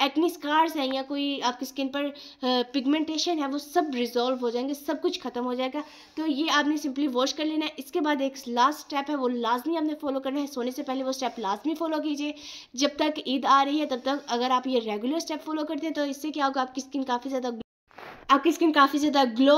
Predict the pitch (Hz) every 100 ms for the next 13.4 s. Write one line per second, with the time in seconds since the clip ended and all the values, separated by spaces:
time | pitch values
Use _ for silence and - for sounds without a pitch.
0 | 311 330 311 311 311 269 - 294 330 339
1 | 294 262 254 262 302 302 320 294 311 262
2 | 247 - 294 320 339 220 214 214 269 320
3 | 285 269 302 220 214 226 233 240 240 247
4 | 254 311 - - 277 269 - 339 311 294
5 | 254 269 - 302 302 311 302 330 226 262
6 | 262 359 349 320 330 277 233 240 302 294
7 | 311 302 262 247 277 277 339 - - -
8 | - 311 320 359 349 349 262 247 240 240
9 | 214 196 196 208 233 240 277 330 311 320
10 | 320 262 - - - 254 247 277 233 240
11 | 320 339 311 285 285 302 294 247 247 294
12 | 320 339 320 320 311 262 226 254 311 330
13 | 339 320 311 320